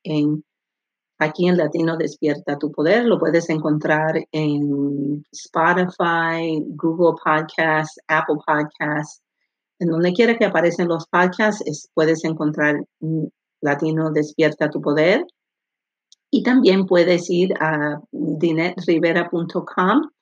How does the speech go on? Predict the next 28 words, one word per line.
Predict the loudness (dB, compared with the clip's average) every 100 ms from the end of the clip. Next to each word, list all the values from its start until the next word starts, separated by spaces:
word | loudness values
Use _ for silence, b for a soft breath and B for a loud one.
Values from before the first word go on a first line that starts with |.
| _ _ _ _
para | -2 0 0
saber | 0 0 0
más | 0 2 0
de | 0 0
todo | 2 2 4
lo, | 4 4 2 0 -2 -12 -6
todo | 0 2 4
lo | 2 0
que, | 2 4 2 2 0 0
mm, | -4 -2 -2 -4 _
yo, | -14 0 2 2
las | 2 2 0
enseñanzas, | 0 0 2 2 2 0 -2
mi | -2 -2
trabajo. | -2 0 2 4 2 0 -2 0 -2 -4 -10 _ _ _
Ahí | -2 2 2
están | 0 -2 -2
mis | -2 -4
podcasts, | -6 -2 0 0 -4 -2 0 -2 -4 -10
están | -8 -4 -2
mi | -2
blog | 0 2 2 -2 -2
posts, | -2 0
etcétera. | -6 0 0 2 -2 -4 _ _ _
Así | -12 -4 -2
que | 2 2 2 -2 _
muchas | 0 2 4 2 2
gracias | 4 4 2 2 2 2 -4